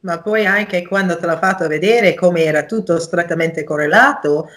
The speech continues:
qualche resistenza nel gestire l'emotività c'era, era come per dire:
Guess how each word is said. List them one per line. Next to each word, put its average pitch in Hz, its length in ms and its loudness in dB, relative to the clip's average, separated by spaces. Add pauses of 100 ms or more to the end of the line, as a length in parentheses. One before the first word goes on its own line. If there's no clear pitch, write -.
(500)
qualche 220 500 4
resistenza 208 1000 2
nel 190 760 4
gestire 185 1000 4
l'emotività 170 800 4
c'era, 185 340 4
era 160 140 2
come 208 220 2
per 190 180 2
dire: 160 400 0